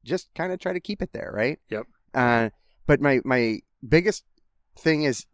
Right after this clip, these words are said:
Speaker 1: look for lighter. Don't be afraid of it. Lighter doesn't mean less flavor. It might mean a little bit less mouth-filling body,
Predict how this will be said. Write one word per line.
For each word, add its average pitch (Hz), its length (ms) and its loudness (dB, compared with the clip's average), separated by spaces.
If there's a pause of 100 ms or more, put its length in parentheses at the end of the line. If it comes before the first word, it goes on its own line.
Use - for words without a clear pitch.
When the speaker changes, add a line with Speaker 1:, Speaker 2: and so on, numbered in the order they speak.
Speaker 1:
look 156 280 -2
for 240 180 -4
lighter. 120 380 0
Don't 151 280 0
be 226 100 -6
afraid 135 300 0
of 117 60 0
it. 113 140 2
Lighter 156 360 0
doesn't 143 500 0
mean 117 640 0 (240)
less 123 320 0
flavor. 120 640 0 (520)
It 156 180 0
might 147 240 2
mean 170 180 2
a 151 60 2
little 143 200 0
bit 127 180 -2
less 123 280 2 (140)
mouth-filling 123 920 0
body, 123 520 -2